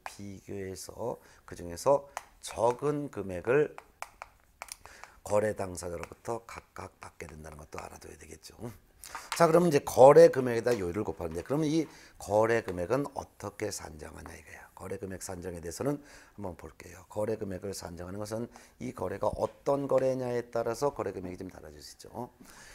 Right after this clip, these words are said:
일단 매매라는 거래가 성사됐을 때는 매매 금액이 거래 금액이 됩니다. 그런데 이 매매 중에서는 크게 보면은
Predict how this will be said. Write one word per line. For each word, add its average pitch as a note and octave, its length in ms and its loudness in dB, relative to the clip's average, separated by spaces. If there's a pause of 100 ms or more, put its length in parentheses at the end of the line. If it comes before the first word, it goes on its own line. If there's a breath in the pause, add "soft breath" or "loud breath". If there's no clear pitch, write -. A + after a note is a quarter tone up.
(160 loud breath)
일단 D3+ 600 0
매매라는 C#3 960 2
거래가 G#2+ 560 2
성사됐을 G2+ 640 -8
때는 C3+ 400 -4
매매 G#2+ 460 -6
금액이 G2+ 600 -6 (320 loud breath)
거래 F2+ 280 -8
금액이 D#2 340 -14
됩니다. - 560 -16 (320 loud breath)
그런데 B2 440 2
이 D#3+ 220 -4
매매 A2+ 420 -2
중에서는 F#2 720 -6 (460 loud breath)
크게 - 240 0
보면은 C3 460 0